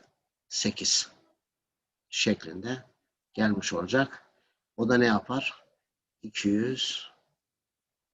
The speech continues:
elli altı. Anlayamadığınız kısımlarda sinyal verin. Pascal üçgeninin onuncu satırındaki katsayılar toplamı kaçtır?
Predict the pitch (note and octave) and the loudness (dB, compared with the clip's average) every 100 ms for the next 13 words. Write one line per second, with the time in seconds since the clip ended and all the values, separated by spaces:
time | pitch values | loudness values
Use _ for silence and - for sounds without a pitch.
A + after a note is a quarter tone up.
0 | - _ _ _ _ _ _ - A#2+ A2 | -20 _ _ _ _ _ _ -2 4 6
1 | G#2 F2+ - - - - - - B2 C3+ | 6 0 -10 -16 -18 -20 -10 2 6 8
2 | C#3 C3+ C#3 - - C#3+ C#3 C3+ C#3 - | 8 6 4 4 4 6 8 6 6 6
3 | C3 C3 B2 A2+ D#3 - _ _ _ _ | 8 8 6 2 -2 -6 _ _ _ _
4 | _ _ _ _ _ _ _ _ _ _ | _ _ _ _ _ _ _ _ _ _
5 | _ _ _ _ C#3+ D#3+ - G3 E3+ - | _ _ _ _ 4 4 8 10 10 8
6 | D#3 D3+ F#3 - D3 D#3 E3+ F3 G#3+ - | 10 10 8 8 10 12 10 8 6 6
7 | C#3+ D3 C3+ C3 C3 D#3+ - C#3 - C#3 | 4 8 8 8 6 2 2 0 6 6
8 | C#3+ D3+ - B2 C3+ C3 B2+ G2+ F#2 - | 8 4 0 0 2 2 0 -4 -6 -6
9 | E2+ | -12